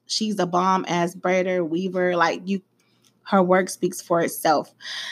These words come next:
Uh, I believe that's everything today. Um, please remember also to go, like I said, go over to, um, For Boutique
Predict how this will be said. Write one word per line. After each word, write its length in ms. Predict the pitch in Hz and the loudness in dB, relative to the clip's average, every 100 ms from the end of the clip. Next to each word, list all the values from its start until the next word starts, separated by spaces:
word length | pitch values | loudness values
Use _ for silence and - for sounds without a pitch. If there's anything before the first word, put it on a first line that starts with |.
| - - _ | -14 -18 _
Uh, 480 | - 247 247 240 233 | 4 6 8 6 6
I 20 | 233 | 4
believe 320 | 240 381 494 | 6 6 6
that's 240 | 427 294 294 - | 6 4 2 2
everything 420 | 233 254 262 254 | 4 4 2 4
today. 560 | 262 262 247 254 262 - | 4 4 4 4 2 2
Um, 240 | 214 202 | 4 4
please 260 | 202 247 277 | 4 4 6
remember 420 | 294 277 269 269 - | 6 6 4 2 2
also 400 | 208 226 254 254 | 0 2 0 0
to 120 | - | -2
go, 260 | 190 190 196 | 2 4 2
like 220 | 196 185 | 0 0
I 60 | 220 | -2
said, 540 | - 214 202 196 208 _ _ _ _ _ - - | 0 2 4 0 -4 _ _ _ _ _ -20 -12
go 220 | 185 208 - | 2 2 4
over 460 | 247 240 226 214 214 | 4 4 2 -2 -6
to, 380 | - 226 214 | -6 -4 -2
um, 440 | 151 202 196 190 185 - - - | -2 -2 -2 -2 -6 -10 -20 -20
For 300 | - - 226 | -6 2 4
Boutique 680 | 214 233 226 269 240 - - | 4 0 0 0 0 -4 -14